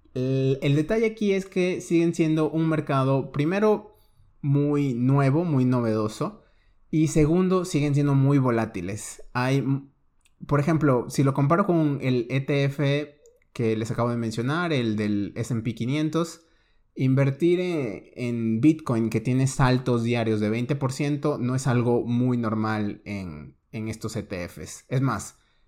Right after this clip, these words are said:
saltos de, eh, más del tres, cinco por ciento son muy, muy difíciles con este E T F. Pero en Bitcoin puede haber saltos de veinte por ciento para arriba o para abajo.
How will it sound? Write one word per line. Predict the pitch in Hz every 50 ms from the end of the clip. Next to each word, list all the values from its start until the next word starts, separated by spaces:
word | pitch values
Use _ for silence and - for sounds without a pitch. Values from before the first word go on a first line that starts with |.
| _ _
saltos | - - - 135 123 131 131 131 143 135 131 123 127 113
de, | 110 110 104 104 104 101 101 98 95 95 - - -
eh, | 101 - - -
más | 120 113 113 117 117
del | 110 113 107 104 98 98 95
tres, | - 117 120 127 123 127 - - - - _
cinco | - - - 170 185 180 - 151 135
por | - 107
ciento | - - 127 127 127 127 - 127 135 139 - - - _ _ _ _
son | - - - 107 104 110 110 87 -
muy, | 104 117 120 123 127 131 131 127 127 127 120 - -
muy | 113 117 117 120 123 113
difíciles | 120 107 - 117 110 110 - 107 101 101 104 104 -
con | - - 98 101
este | 98 90 - - 95
E | 95 90
T | - 92 90 90
F. | 87 - - 82
Pero | - - 107 104 107
en | 104 110 117
Bitcoin | 143 147 147 - - 147 139 131 127 131 - - - - _ _ _ _ _ _ _ _ _
puede | - 110 113 113
haber | 113 117 113
saltos | 113 - 113 107 104 104 107 104
de | 101 98
veinte | 107 117 113 113 120
por | - 110 98
ciento | - 113 107 107 104 - 101 -
para | 120 110 107
arriba | 113 143 190 226 220 226
o | 214
para | 220 170 127 107
abajo. | 101 87 - - 78 - _ _